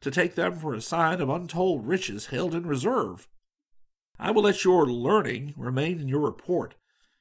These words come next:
You have as much right, I suppose, to adorn your page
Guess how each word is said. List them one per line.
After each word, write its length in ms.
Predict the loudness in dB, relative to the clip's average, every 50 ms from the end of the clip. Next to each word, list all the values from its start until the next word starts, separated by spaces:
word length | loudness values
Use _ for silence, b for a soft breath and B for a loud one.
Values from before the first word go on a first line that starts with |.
| _ _ _
You 100 | -8 -6
have 180 | -4 -2 -2 -2
as 140 | -2 -2 -4
much 240 | -4 -4 -6 -6
right, 320 | -2 0 0 2 2 0 0
I 80 | -2
suppose, 580 | -4 -6 -8 -10 -8 -4 0 2 2 2 2 0
to 120 | -2 -4 -6
adorn 400 | -6 -4 -4 -2 -2 -2 -2 -2
your 240 | -2 -2 -2 -2 -2
page 560 | -4 -4 -2 0 2 2 0 -2 -4 -8